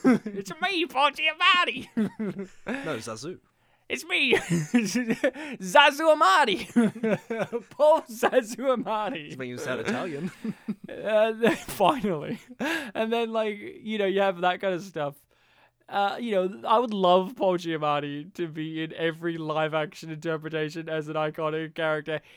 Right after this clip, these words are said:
Speaker 1: "It's me, Gaston!" <laughs> He doesn't gain any muscle.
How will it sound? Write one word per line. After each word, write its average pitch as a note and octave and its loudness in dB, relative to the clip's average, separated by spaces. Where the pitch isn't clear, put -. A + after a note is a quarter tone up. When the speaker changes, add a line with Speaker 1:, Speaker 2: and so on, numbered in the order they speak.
Speaker 1:
"It's E4+ 2
me, G4+ -2
Gaston!" C4 2
<laughs> F3 -12
He A#3 8
doesn't A3+ 6
gain A3+ 2
any G3+ 0
muscle. A3 0